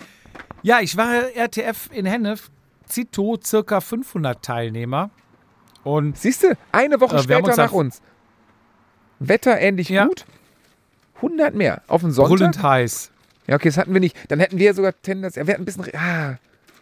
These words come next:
Speaker 2: Und
Speaker 1: Es, es war richtig warm.
Speaker 2: Mhm.
Speaker 1: Und ich hab heute festgestellt,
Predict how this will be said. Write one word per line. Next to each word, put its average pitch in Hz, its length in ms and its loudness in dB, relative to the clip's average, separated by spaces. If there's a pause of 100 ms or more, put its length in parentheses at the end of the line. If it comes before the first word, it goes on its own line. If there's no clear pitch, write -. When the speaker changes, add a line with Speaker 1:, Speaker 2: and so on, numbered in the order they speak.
(1400)
Speaker 2:
Und 202 120 2
Speaker 1:
Es, - 240 -4
es 156 200 -2
war 156 220 2
richtig 180 420 -6
warm. 151 420 2
Speaker 2:
Mhm. 139 280 -4 (420)
Speaker 1:
Und 160 500 0 (120)
ich 156 120 -4
hab 180 140 2
heute 208 260 2
festgestellt, 180 880 -4